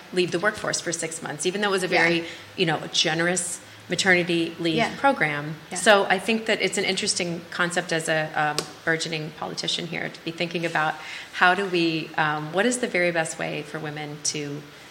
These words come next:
Speaker 1: do one of the most important jobs on earth, which is to have and take care of children, but also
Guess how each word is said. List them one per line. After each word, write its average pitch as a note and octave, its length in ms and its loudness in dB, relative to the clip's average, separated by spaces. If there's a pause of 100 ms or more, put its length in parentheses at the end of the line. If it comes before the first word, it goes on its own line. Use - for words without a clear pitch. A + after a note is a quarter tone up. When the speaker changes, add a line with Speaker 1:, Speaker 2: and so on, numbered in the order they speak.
(200)
Speaker 1:
do D#3 340 2 (600)
one F3+ 160 2
of E3 60 0
the E3 60 0
most D#3 220 -2
important D#3 320 -6
jobs D#3 220 0
on - 120 -8
earth, E3+ 260 -6
which F3 220 -6
is D#3 240 -6
to D3+ 220 -6 (100)
have F#3 260 -2 (160)
and D#3+ 100 -8
take - 220 -6
care D#3 160 0
of D3+ 80 -4
children, E3 400 -2
but E3 100 -2
also D#3 500 0